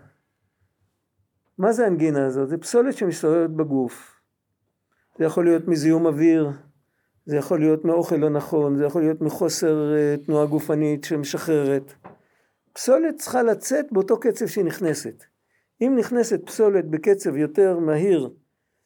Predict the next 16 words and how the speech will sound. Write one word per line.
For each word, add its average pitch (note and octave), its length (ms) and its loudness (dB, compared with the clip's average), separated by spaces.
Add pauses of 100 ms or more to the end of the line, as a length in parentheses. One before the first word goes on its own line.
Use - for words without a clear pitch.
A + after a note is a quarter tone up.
(180)
מה-, D#3 640 2
מהקצב D#3+ 480 0
שהיא E3 220 -2
יוצאת, A3+ 560 2 (380)
מתאסף G3 440 -4
פסולת A3 340 0
ברקמות. D#3 680 0 (760)
ואז G#3+ 240 2
הגוף, A#3+ 440 0
המערכת, F3+ 680 0
המערכת C#3+ 840 -2
העצבים D#3 600 0
המרכזית, D3+ 720 -2
לא F#3 140 4
הקוגניטיבית, D#3 840 0
ה-, B2 380 -6